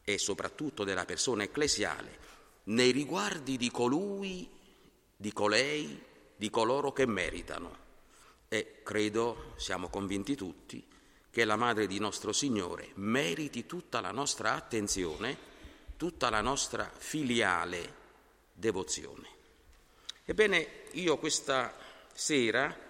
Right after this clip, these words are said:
dovrei svolgere <laughs> il tema,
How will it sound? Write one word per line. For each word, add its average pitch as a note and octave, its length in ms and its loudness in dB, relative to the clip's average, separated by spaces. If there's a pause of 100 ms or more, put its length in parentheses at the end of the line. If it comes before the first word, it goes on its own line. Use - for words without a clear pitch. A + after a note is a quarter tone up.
(400)
dovrei D#3 400 6
svolgere D3 920 6
<laughs> C3 200 4 (2250)
il A#2 240 2
tema, F#2+ 640 4